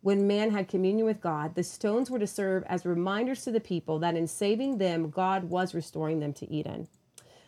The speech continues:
An even more striking example was that, um,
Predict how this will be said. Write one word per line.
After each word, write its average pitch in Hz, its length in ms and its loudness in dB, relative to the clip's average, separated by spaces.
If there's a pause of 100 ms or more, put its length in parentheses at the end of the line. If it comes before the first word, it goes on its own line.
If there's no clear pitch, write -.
(100)
An 220 160 4
even 277 300 4
more 254 160 2
striking 262 500 0
example 196 560 0
was 180 240 0
that, 180 360 2 (460)
um, 185 460 4